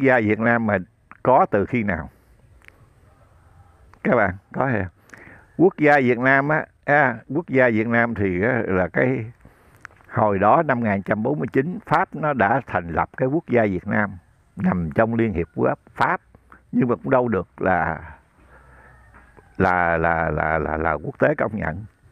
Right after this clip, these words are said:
Bị Liên Hiệp Quốc có là sau Thế chiến thứ hai năm một nghìn chín trăm bốn mươi lăm. Tới năm một nghìn chín trăm bốn mươi chín là quốc gia Việt Nam do Pháp nó dựng nên, nó là, lấy, lấy Bảo Đại làm quốc trưởng. Thấy không? Cũng không gọi, gọi, gọi là quốc gia.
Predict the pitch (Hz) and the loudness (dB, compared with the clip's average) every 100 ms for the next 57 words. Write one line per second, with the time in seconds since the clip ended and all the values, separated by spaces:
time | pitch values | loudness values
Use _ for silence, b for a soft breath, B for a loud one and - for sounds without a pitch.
0 | b b b b b b b b b 143 | b b b b b b b b b 4
1 | 151 139 160 139 131 196 - 147 185 339 | 6 6 4 2 0 0 4 4 6 4
2 | 120 123 117 117 107 - 151 147 - 165 | 4 4 2 -2 -8 -4 -2 0 -2 0
3 | 180 208 190 143 143 139 135 110 110 135 | 0 0 2 2 2 2 0 0 0 -2
4 | 139 175 156 135 135 135 B B B B | -2 -2 0 -2 -4 -12 B B B B
5 | B B 175 190 151 139 123 110 151 156 | B B 4 4 2 0 0 0 0 0
6 | 147 131 156 170 170 151 180 220 113 104 | 0 2 0 -2 -2 -2 -2 0 2 2
7 | 135 - 131 131 113 107 123 123 123 127 | 0 0 2 4 2 0 0 0 0 -2
8 | 135 190 - 135 101 117 131 127 143 110 | 0 -2 -2 -2 0 0 0 0 -2 0
9 | 113 - 117 131 131 139 175 151 117 113 | -2 -4 -2 0 2 2 2 2 2 2
10 | 92 110 95 139 - 95 104 202 - _ | 2 0 0 -4 -4 -4 -4 -6 -16 _
11 | _ _ _ _ _ _ b b b b | _ _ _ _ _ _ b b b b
12 | b _ - 139 135 131 - _ - 104 | b _ -4 0 0 -2 -8 _ -6 -6
13 | - 127 - 127 117 92 101 95 82 95 | -6 -10 -4 -4 -2 -2 -2 -2 0 0
14 | 92 85 107 107 98 98 | 0 -2 -6 -2 -2 -2